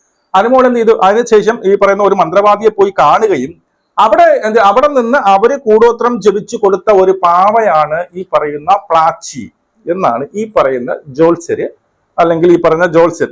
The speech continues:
ആ, എന്ത് ചെയ്തു, വാദിക്കുന്നത്. മനസ്സിലായോ? ഇനി അനുമോൾ എങ്ങനെ കണ്ടോ എന്ന് ചോദിച്ചു കഴിഞ്ഞാൽ, ചിലപ്പം ഈ ഇങ്ങനൊരു ചാറ്റ് നടത്തിയിട്ടുണ്ടോ ചോ-, ഏർ, ചോദിച്ചു കഴിഞ്ഞാൽ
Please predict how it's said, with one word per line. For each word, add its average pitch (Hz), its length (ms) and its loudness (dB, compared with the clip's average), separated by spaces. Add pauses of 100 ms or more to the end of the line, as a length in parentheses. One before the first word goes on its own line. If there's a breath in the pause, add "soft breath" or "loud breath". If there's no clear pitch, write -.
ആ, 160 200 -2
എന്ത് 180 140 -8
ചെയ്തു, 156 240 -6
വാദിക്കുന്നത്. 170 720 -2
മനസ്സിലായോ? 160 320 -6 (240 soft breath)
ഇനി 269 100 2
അനുമോൾ 285 480 2
എങ്ങനെ 254 460 2
കണ്ടോ 226 380 -2
എന്ന് 269 100 -2
ചോദിച്ചു 240 240 -4
കഴിഞ്ഞാൽ, 226 140 -2
ചിലപ്പം 226 420 -2
ഈ 233 100 0
ഇങ്ങനൊരു 247 360 0
ചാറ്റ് 226 520 -2
നടത്തിയിട്ടുണ്ടോ 233 480 -4
ചോ-, 233 300 -6
ഏർ, 214 200 4
ചോദിച്ചു 220 400 0
കഴിഞ്ഞാൽ 220 160 -2